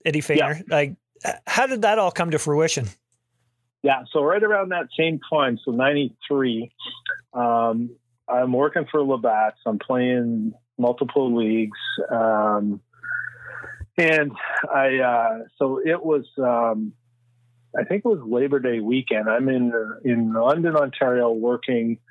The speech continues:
Speaker 2: um, the provincial championships for Labatt's for, uh, softball.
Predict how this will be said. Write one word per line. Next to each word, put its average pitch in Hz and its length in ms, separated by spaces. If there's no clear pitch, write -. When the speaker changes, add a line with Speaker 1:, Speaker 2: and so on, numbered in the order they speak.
Speaker 2:
um, 104 640
the 107 400
provincial 139 460
championships 117 680
for 120 120
Labatt's 107 480
for, 101 380
uh, 95 180
softball. - 420